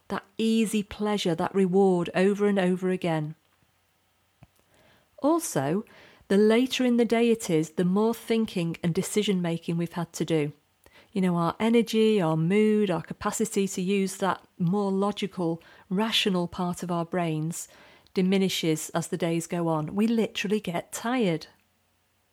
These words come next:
And interestingly, have you ever noticed that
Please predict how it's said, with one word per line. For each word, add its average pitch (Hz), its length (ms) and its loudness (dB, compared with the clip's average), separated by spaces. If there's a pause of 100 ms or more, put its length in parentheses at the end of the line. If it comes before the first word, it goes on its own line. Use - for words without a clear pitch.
(760)
And 220 140 2
interestingly, 190 800 0
have 277 360 -4
you 285 100 2
ever 269 180 0
noticed 226 760 -2 (100)
that 185 400 -4